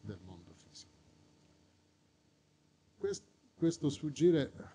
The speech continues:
eh, si manifesta quasi come una contraddizione quando vado fino in fondo. Infatti, per esempio, Gerhard Toff, eh, a parte che ha fatto una cosa molto importante per la quattro elettrodinamica, ha proposto un principio che si chiama principio olografico,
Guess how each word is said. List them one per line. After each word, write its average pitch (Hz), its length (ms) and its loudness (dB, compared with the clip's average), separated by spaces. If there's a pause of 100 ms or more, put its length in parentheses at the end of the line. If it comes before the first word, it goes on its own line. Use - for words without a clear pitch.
(120)
eh, 120 180 -2
si 117 120 -6
manifesta 120 640 0
quasi 113 420 -4
come 107 160 -4
una 107 180 0
contraddizione 101 1000 -4
quando 101 480 -8
vado 101 300 -4
fino 95 200 -10
in 98 80 -18
fondo. 92 320 -14
Infatti, 120 360 -6
per 107 160 -8
esempio, 104 560 -8 (380)
Gerhard 104 420 -4
Toff, 117 400 -2
eh, 120 120 -2 (920)
a 98 480 -10
parte 113 400 -8
che 92 120 -8
ha 90 100 -12
fatto 98 300 -14
una 90 180 -20
cosa 104 280 -6
molto 104 220 -12
importante 101 640 -10
per 92 160 -10
la 95 100 -8
quattro 98 380 -8 (100)
elettrodinamica, 107 600 -8
ha 110 40 -4
proposto 117 720 -6
un 123 180 -10
principio 117 580 -2
che 95 100 -4
si 104 120 -12
chiama 104 260 -6
principio 98 800 -10
olografico, 104 1000 -10